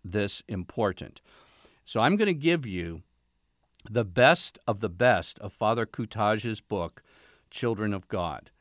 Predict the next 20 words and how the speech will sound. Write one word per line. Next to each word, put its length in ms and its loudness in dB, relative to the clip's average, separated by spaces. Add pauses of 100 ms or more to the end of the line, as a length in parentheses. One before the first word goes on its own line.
and 180 -6
I 120 -4
quote, 440 -8 (1200)
"Our 460 4 (160)
divine 680 0
adoption 840 0 (720)
is 260 -2
the 140 -4
central 800 0 (160)
concept 840 -2 (400)
of 180 -2
Christianity, 1040 -4 (1000)
the 120 4
truth 720 -2 (320)
to 120 2
which 240 2 (120)
all 280 8
the 220 0
others 460 4
relate 640 0